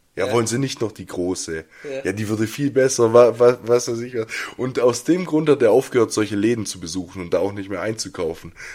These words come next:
Speaker 1: Was für mich voll plausibel ist. Also wirklich krank.
Speaker 2: Aha.
Speaker 1: Und, und so kommen sie halt auf das Streetwear-Thema. Da gibt's noch andere, äh, geile Themen,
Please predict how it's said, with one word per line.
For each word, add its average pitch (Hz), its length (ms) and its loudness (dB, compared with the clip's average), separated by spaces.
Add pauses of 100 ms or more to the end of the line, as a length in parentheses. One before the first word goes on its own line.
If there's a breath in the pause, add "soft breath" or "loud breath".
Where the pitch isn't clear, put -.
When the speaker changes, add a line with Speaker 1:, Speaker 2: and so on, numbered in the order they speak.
(140 loud breath)
Speaker 1:
Was 95 180 -2
für 110 160 -4
mich 123 300 -4 (200)
voll 143 520 8
plausibel 117 640 4
ist. - 320 -8
Also 104 280 2
wirklich 127 480 2
krank. 123 420 2 (640)
Speaker 2:
Aha. 147 420 -14 (320 loud breath)
Speaker 1:
Und, 117 260 -2
und 117 180 0
so 151 180 4
kommen 151 200 2
sie 120 120 2
halt 113 160 6
auf 101 100 -2
das - 220 -6
Streetwear-Thema. 139 720 -4
Da 110 80 -2
gibt's 104 260 -6
noch 95 220 -8
andere, 127 440 -4 (540 soft breath)
äh, 95 240 2
geile 113 500 4
Themen, 123 440 -6